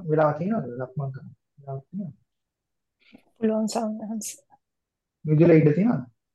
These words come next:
Speaker 2: තියෙනවා ස්වාමීනි.
Speaker 1: මිදුලේ ඉඩ තියෙනවද? ඔස්ට්‍රේලියාව ගත්තොත් වර්ග කිලෝමීටර් මිලියන කීයක්ද?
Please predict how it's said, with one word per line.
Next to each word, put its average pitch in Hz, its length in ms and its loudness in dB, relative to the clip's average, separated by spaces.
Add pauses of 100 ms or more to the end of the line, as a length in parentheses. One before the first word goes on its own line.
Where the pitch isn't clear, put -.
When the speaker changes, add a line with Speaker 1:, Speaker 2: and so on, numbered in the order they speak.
(1300)
Speaker 2:
තියෙනවා 254 300 4
ස්වාමීනි. 196 800 -8 (1400)
Speaker 1:
මිදුලේ 135 320 0
ඉඩ 147 140 2
තියෙනවද? 165 320 2
ඔස්ට්‍රේලියාව 143 520 2
ගත්තොත් 160 300 0
වර්ග 147 260 0
කිලෝමීටර් 160 440 -2
මිලියන 160 380 -2
කීයක්ද? 165 320 -8